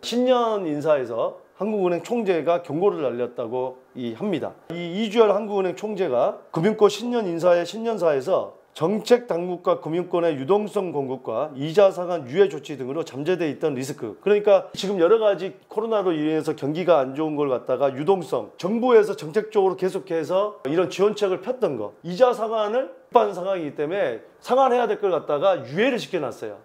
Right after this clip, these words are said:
좀 천천히 내라. 이것 때문에 잠재돼 있던 리스크가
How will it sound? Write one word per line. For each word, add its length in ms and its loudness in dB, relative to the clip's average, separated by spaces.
좀 140 -4
천천히 420 0
내라. 360 0
이것 320 4
때문에 640 4
잠재돼 480 0
있던 280 0
리스크가 840 2